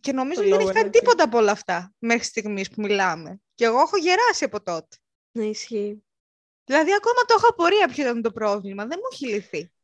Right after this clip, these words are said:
Speaker 2: Δεν θα
Speaker 1: Όχι.
Speaker 2: έχει πολύ πλάκα να του στείλεις ένα μήνυμα. Να σου πω, τελικά το πήρες στο lower και το πτυχίο. Εγώ ακόμη περιμένω.
Speaker 1: Όχι, όχι, δεν θα έχει πλάκα, γιατί μπορεί να με κυνηγάνε μετά. Άσε. Καλά είμαστε τώρα με τη
Speaker 2: Ναι,
Speaker 1: ησυχία μας.
Speaker 2: ισχύει.
Speaker 1: Έχει
Speaker 2: Ισχύει.
Speaker 1: παλιώσει αυτό. Απλά ήθελα να το πω.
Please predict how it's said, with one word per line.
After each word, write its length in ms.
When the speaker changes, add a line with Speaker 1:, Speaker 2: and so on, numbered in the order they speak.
Speaker 2:
Δεν 100
θα 60
Speaker 1:
Όχι. 80
Speaker 2:
έχει 80
πολύ 140
πλάκα 400
να 140
του 100
στείλεις 320
ένα 120
μήνυμα. 420
Να 160
σου 120
πω, 160
τελικά 300
το 140
πήρες 220
στο 200
lower 140
και 100
το 100
πτυχίο. 340
Εγώ 140
ακόμη 260
περιμένω. 460
Speaker 1:
Όχι, 160
όχι, 140
δεν 180
θα 100
έχει 180
πλάκα, 260
γιατί 220
μπορεί 160
να 60
με 60
κυνηγάνε 440
μετά. 260
Άσε. 300
Καλά 260
είμαστε 260
τώρα 280
με 120
τη 400
Speaker 2:
Ναι, 80
Speaker 1:
ησυχία 280
μας. 140
Speaker 2:
ισχύει. 240
Speaker 1:
Έχει 120
Speaker 2:
Ισχύει. 120
Speaker 1:
παλιώσει 480
αυτό. 440
Απλά 240
ήθελα 240
να 140
το 140
πω. 200